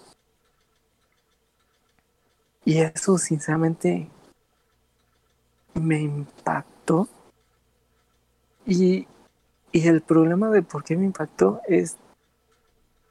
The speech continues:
bueno, no es de que me, no, yo, eh, es algo que literalmente, sinceramente, a mí me gusta mucho decírmelo a mí, pero así,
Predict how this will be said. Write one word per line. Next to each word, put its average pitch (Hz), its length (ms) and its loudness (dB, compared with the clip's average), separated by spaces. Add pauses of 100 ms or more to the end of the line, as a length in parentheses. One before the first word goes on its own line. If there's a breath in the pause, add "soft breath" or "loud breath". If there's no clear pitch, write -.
(1900)
bueno, 214 300 6
no 170 160 2
es 180 120 -2
de 202 80 0
que 170 120 -4
me, 165 400 -4 (560)
no, 156 380 2 (500)
yo, 175 260 6
eh, 165 580 4
es - 160 -4
algo 175 240 6
que - 120 -2
literalmente, 156 800 0
sinceramente, 160 640 0
a 151 40 2
mí 160 120 -2
me 175 120 0
gusta 156 320 -12
mucho 156 480 -4 (540)
decírmelo 160 720 4
a 156 40 -6
mí, 165 180 -2 (680)
pero 160 440 4 (120)
así, 165 600 0